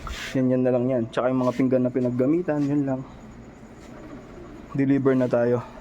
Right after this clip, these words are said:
Nagre-ready na si Saw. Alam niyo po yung sobrang itim ko na. Yung ang itim ko na tapos mabilad ka lang ng konti, masusunog ka lalo. Ay nako, maglalagay muna tayo ng ganito.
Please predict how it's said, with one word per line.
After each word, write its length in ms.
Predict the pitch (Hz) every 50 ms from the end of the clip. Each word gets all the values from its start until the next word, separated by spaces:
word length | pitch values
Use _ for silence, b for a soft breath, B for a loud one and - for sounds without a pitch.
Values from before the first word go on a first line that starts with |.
| - -
Nagre-ready 480 | 135 127 120 135 123 131 127 123 123 123
na 160 | 120 120 123
si 80 | 131
Saw. 240 | 127 - 123 113 120 - - - - - - - - - - - - - - - - - - - - - - - - - - - - - -
Alam 160 | - 254 247
niyo 80 | 240 240
po 80 | 220
yung 240 | 208 190 180 170 160
sobrang 400 | - 175 156 147 151 147 139 110
itim 320 | 143 143 151 139 135 127
ko 80 | 131 127
na. 240 | 127 127 123 131 139
Yung 240 | 156 185 202 - 185
ang 160 | 196 240 220
itim 240 | 196 - 190 175 165
ko 80 | 160
na 160 | 147 143 139
tapos 240 | 139 135 135 139 -
mabilad 400 | 156 151 147 147 165 160 151 147
ka 80 | - 151
lang 160 | 147 139 139
ng 80 | 135 127
konti, 320 | 131 131 127 120 131 135
masusunog 560 | 139 143 - 147 143 - 165 143 143 131 127
ka 80 | 135 123
lalo. 400 | 127 117 120 123 123 - - - B B B B B B B 156
Ay 160 | 160 156 143
nako, 240 | 131 127 117 123 123
maglalagay 420 | 127 131 131 135 135 135 131 135 131
muna 160 | 131 131 127 123
tayo 160 | 131 123 123
ng 160 | 123 120 123
ganito. 400 | 123 123 120 120 120 - 113